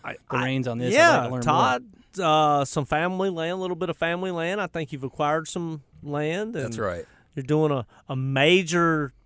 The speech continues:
Speaker 1: development project down
Speaker 3: We
Speaker 1: there,
Speaker 3: are.
Speaker 1: aren't you?
Speaker 3: We're, we're excited about it. You know, we, we've, well, I'll tell you, one thing Trent and I share is we, we both have wonderful dads. I've heard, uh, the best stories about Trent's dad, and,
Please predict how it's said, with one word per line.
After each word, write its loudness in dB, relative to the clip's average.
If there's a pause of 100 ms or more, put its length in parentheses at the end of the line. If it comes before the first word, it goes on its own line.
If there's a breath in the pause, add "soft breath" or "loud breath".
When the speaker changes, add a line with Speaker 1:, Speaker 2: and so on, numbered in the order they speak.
(160)
Speaker 1:
development -2
project -8
down -8
Speaker 3:
We 0
Speaker 1:
there, 2
Speaker 3:
are. 4
Speaker 1:
aren't 2
you? 0
Speaker 3:
We're, -4
we're -2
excited -4
about -4
it. -8
You -6
know, 0
we, -8
we've, -6 (280 soft breath)
well, 2
I'll 4
tell 0
you, 2
one 2
thing 0
Trent -6
and -6
I -4
share -4
is -6
we, -8
we -8
both 0
have -4
wonderful -6
dads. -6 (360)
I've -6
heard, 2 (360)
uh, -6 (100)
the -14
best 0
stories 2
about -2
Trent's -6
dad, 0
and, -10